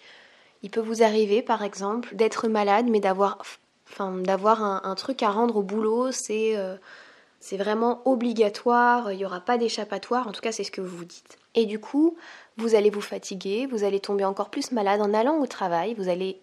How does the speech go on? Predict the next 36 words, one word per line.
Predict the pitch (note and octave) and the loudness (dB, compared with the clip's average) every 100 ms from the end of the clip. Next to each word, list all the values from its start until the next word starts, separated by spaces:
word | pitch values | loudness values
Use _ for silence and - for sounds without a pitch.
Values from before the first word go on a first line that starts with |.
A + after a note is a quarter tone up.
| - | -4
contaminer | C#4+ D4 B3+ G#3+ F#3 F3+ - | -2 2 0 0 -2 -6 -6
vos | A3+ | -6
collègues, | C#4 G#3+ E3 G#3 B3+ - - | -2 -4 -4 -8 -12 -16 -4
mais | A3+ | -2
vous | A#3 A3+ | 2 2
allez | G#3+ | 2
rendre | G3 B3 C#4 G#3+ - | 2 2 2 0 -6
votre | F#3 B3 - G3 | -2 -2 0 -8
super | - A#3+ B3 A3+ | -8 -6 -4 -2
dossier | G3 F3+ A#3+ C4 | -4 -4 -6 -4
parce | F#3+ - - | -4 -6 -6
que | A3+ B3 - - - | -2 -2 -4 -16 -12
c'était | G#3 G3+ B3 | -8 2 4
la | G#3+ | 6
deadline. | G3 F3 E3+ D#3+ E3 - - - - G#3 | 4 -2 -6 -8 -12 -18 -20 -20 -6 0
Alors | G#3+ C#4 | 2 2
que | - G#3+ | 0 -4
si | - C#4 | -2 -2
vous | C4 A#3+ A3 | 0 0 0
expliquez | A#3+ - - A#3+ A#3 A3+ | -4 -10 -12 -12 -6 -6
clairement | A3+ A3 G#3 G#3 G#3+ G#3 F3 _ - | -4 -4 -2 -4 -2 -4 -8 _ -12
que | - | -6
vous | A3+ G#3+ | 2 2
êtes | G#3+ | 2
malade | G#3 G#3 G#3 G3+ | 0 0 0 -2
et | G3+ | -4
que | G3+ | -6
vous | G3 G3+ | -2 0
respectez | G#3+ G#3+ A3 G#3+ A3 | 0 0 -4 -2 -2
votre | G3+ - G#3 | -2 -4 -4
corps, | G3+ F#3+ | -4 -2
de | G3 A#3 | 2 4
un, | A#3 | 4
vous | G#3+ G3+ | 2 -2
allez | G3 G3 | -4 -2
être, | G3 - | -6 -8